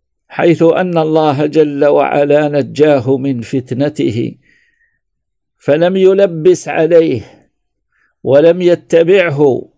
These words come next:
كما فعل الكثير من الناس. وهذا مهم جدًا ليأمن المسلم على نفسه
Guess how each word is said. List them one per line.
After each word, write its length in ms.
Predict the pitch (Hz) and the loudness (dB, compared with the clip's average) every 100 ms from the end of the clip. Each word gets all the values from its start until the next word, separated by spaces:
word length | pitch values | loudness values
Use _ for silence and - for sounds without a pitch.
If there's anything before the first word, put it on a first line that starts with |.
| _ _ _ _ _ - | _ _ _ _ _ -4
كما 520 | 156 160 165 160 147 | -2 0 2 2 0
فعل 800 | 143 160 156 156 156 160 156 151 - _ _ _ _ 165 | 0 -2 0 -2 0 0 0 -4 -10 _ _ _ _ 0
الكثير 1400 | 185 185 160 165 156 156 170 180 175 170 165 160 165 | 2 2 2 2 2 2 4 4 4 4 2 2 0
من 260 | 160 156 143 | -2 -4 -2
الناس. 800 | 139 127 131 131 101 - - - _ _ _ _ _ - | -4 -2 0 -2 -4 -12 -18 -20 _ _ _ _ _ -18
وهذا 560 | - 156 160 196 190 190 | -4 0 2 0 0 0
مهم 720 | 185 170 170 247 202 165 147 | 0 0 0 0 0 0 0
جدًا 600 | 147 180 139 135 131 131 - _ _ - - _ _ _ _ _ - | 0 0 0 -2 -2 -6 -12 _ _ -20 -20 _ _ _ _ _ -4
ليأمن 1000 | 131 143 185 185 180 170 160 156 151 - - _ _ _ _ _ | 0 2 0 0 0 2 2 2 0 -2 -10 _ _ _ _ _
المسلم 720 | 139 147 151 196 - 175 175 | -4 -2 -2 -2 -2 -6 -2
على 500 | 160 147 175 170 165 | -2 0 0 2 2
نفسه 880 | 156 208 208 - 170 127 135 123 117 | 0 -2 -4 -6 -6 -2 -2 -4 -6